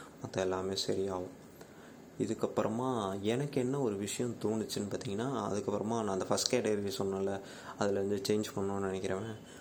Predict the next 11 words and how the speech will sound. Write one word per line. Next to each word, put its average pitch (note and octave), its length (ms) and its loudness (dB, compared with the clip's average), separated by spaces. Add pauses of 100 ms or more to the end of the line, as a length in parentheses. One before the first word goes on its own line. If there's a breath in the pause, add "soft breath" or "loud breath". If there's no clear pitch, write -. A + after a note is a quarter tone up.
(140 loud breath)
அதே B2 300 2
மாதிரி A#2 280 2
நானும் G#2+ 320 2 (120)
சேஞ்ச் A2 160 2 (100)
பண்ணணும்னு F#2+ 680 0
நினைச்சேன். C#3 360 0 (320 loud breath)
ஓரளவுக்கு, G#2+ 920 4
அதாவது A2+ 520 4
அந்த G2+ 760 2
டி-, G#2+ 220 2 (100)
அந்த G2 460 0